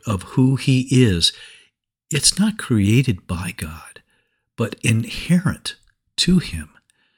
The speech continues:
Now, the Jews in Egypt had seen many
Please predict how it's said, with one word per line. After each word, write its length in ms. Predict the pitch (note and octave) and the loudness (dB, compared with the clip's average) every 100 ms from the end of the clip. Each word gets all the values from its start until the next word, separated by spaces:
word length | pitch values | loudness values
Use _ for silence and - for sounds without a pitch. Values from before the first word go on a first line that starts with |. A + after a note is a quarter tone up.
| _ _ _ _ - | _ _ _ _ -4
Now, 120 | C#3+ | 0
the 140 | D#3 D3+ | 4 4
Jews 560 | - A3 B3+ A#3+ A3 - | 6 8 8 8 2 0
in 180 | D#3 D3+ | 0 2
Egypt 420 | E3 D#3+ - F2 | 2 2 0 -2
had 180 | A2+ A2 | -2 2
seen 420 | - C#3 C3+ C3+ - | 2 4 2 0 0
many 680 | A2+ A2+ D3 F3+ F#3+ F#3+ | 2 4 6 6 6 4